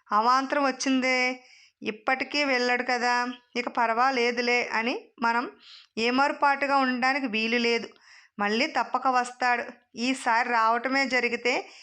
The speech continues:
మన అంతు తేల్చి తీరుతాడు. కనుక మనం ఇక ఈ నిర్జన ప్రదేశంలో ఉండటం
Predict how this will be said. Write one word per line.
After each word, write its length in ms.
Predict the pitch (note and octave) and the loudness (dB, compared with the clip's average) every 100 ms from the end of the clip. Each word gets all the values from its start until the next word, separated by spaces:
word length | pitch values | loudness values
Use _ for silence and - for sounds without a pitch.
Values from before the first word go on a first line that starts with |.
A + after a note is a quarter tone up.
| - - - | -20 -20 -4
మన 180 | A#3+ B3 | 0 2
అంతు 480 | B3 - A3 A3 C#4+ | 2 2 0 0 -4
తేల్చి 380 | - A#3+ B3 - | 0 0 0 -2
తీరుతాడు. 600 | B3 A#3+ A3+ A#3+ A#3 A#3+ - - - - - | -2 0 -2 0 0 -2 -8 -20 -20 -18 -6
కనుక 480 | A3+ A3+ A#3 C4 F#4 - - | -2 -2 0 0 -2 -8 -4
మనం 320 | A#3 B3 D#4+ - - | -2 0 -4 -10 -8
ఇక 380 | A#3+ A#3+ A#3+ - - _ - | -6 -2 -2 -2 -10 _ -6
ఈ 160 | B3 | -2
నిర్జన 440 | A#3 A3+ F#3 C4+ D4 | 0 -2 -2 0 0
ప్రదేశంలో 680 | C#4 A#3 B3 B3 B3+ B3 C4 | 0 0 0 0 0 0 2
ఉండటం 540 | A3+ A3 G#3+ C#4+ | 0 0 -2 -4